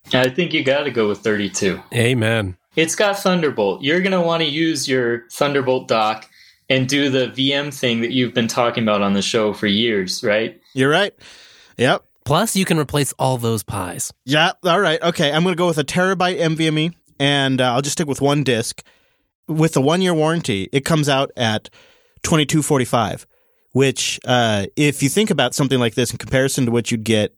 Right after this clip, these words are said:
Speaker 3: in, like, a MacBook hardware, which would, they would be a f-, it'd be a forty-five hundred dollar machine,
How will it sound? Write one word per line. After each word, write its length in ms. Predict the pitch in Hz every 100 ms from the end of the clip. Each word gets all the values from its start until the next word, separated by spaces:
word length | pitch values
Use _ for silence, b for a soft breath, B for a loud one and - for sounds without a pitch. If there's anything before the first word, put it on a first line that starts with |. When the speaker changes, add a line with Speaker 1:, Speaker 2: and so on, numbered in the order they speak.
| -
Speaker 3:
in, 560 | 107 107 104 98 92 95 b b b
like, 160 | 113 107
a 40 |
MacBook 400 | 107 117 131 120
hardware, 380 | 123 120 127 131
which 220 | 120 -
would, 160 | 107 -
they 100 | 123
would 140 | 117 110
be 80 |
a 20 | 104
f-, 240 | - -
it'd 120 | 151
be 100 | 127
a 40 | 113
forty-five 520 | - 143 127 120 110
hundred 180 | 117 101
dollar 220 | 101 101
machine, 480 | 92 - 147 113